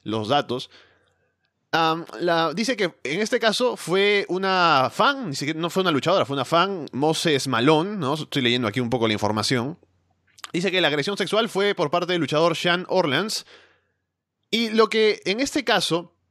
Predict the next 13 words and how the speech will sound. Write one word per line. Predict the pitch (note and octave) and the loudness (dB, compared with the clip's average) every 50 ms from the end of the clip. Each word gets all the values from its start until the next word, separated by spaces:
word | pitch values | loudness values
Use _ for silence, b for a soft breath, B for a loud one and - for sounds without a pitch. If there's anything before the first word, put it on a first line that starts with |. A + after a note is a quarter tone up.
| _ _ _ _ _ _ _ _ _ _ - - | _ _ _ _ _ _ _ _ _ _ -10 -2
viene | D#3+ G3+ A3 G#3+ | 0 0 2 2
a | |
ser | F3 G3+ | 2 2
lo | F3 E3+ | 2 2
más | E3+ E3 - | 2 0 2
preocupante | F3 D#3+ C3+ C#3 A#2+ D3+ C#3+ A#2 G#2 - - - b b b b b b b | 0 0 0 0 0 0 -2 -2 -2 -6 -10 -12 b b b b b b b
es | - F3+ F3+ - | -2 -2 -2 0
que | - G3+ F3+ - | 0 -2 0 2
esto | - A#3 A3 - - - G#3+ A3+ A#3 A3 - | 2 2 0 0 -2 0 2 4 4 4 2
en | - D3+ D#3 F3+ | 2 0 2 0
un | G3+ F#3+ - | -2 -2 -2
primer | D3 E3 E3 F3 G3 G3 | -2 0 0 2 2 2
momento | F#3 F#3 G3 G3+ F3+ G#3 F#3+ E3 D3 | 2 0 0 0 0 -2 -2 -2 -4